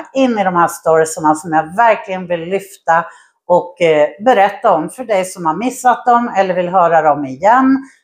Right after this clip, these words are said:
eller whatever. Men det här var en av dem.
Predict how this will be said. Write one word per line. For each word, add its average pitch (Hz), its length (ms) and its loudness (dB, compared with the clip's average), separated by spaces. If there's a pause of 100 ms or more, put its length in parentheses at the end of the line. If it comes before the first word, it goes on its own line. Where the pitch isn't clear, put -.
(140)
eller 196 160 2
whatever. 151 640 0
Men 226 100 -10
det 240 60 0
här 226 280 2
var 165 200 4 (140)
en 180 220 0
av 156 140 -4
dem. 143 320 -10